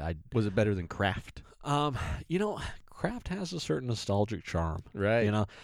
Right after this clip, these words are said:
Speaker 1: I'll make
Speaker 2: After
Speaker 1: it for my
Speaker 2: school.
Speaker 1: girls. Yeah, I'll make it for my girls, and everyone else, I'll be like, "Well, I'm gonna eat the rest of this. They're not gonna eat it." <laughs> Like,
Speaker 2: It's cold. It doesn't matter.
Speaker 1: it doesn't matter. Just, you know, throw some salt and pepper on there. And I always, you know, I love Tabasco, but, uh,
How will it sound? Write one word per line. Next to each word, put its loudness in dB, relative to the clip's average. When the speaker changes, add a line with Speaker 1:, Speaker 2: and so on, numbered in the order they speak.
Speaker 1:
I'll 8
make 10
Speaker 2:
After 10
Speaker 1:
it 8
for 6
my 12
Speaker 2:
school. 12
Speaker 1:
girls. 12
Yeah, 10
I'll 8
make 8
it 6
for 4
my 10
girls, 12
and 10
everyone 6
else, 6
I'll 10
be 10
like, 8
"Well, 2
I'm 2
gonna 0
eat 0
the 4
rest 6
of -4
this. 6
They're 6
not 4
gonna 6
eat 6
it." 10
<laughs> -
Like, 6
Speaker 2:
It's 0
cold. 4
It -2
doesn't 0
matter. -2
Speaker 1:
it 12
doesn't 10
matter. 6
Just, 2
you 4
know, 4
throw 8
some 0
salt 6
and 2
pepper 6
on 2
there. 4
And 6
I 8
always, 6
you 2
know, 2
I 0
love -4
Tabasco, 0
but, -4
uh, -4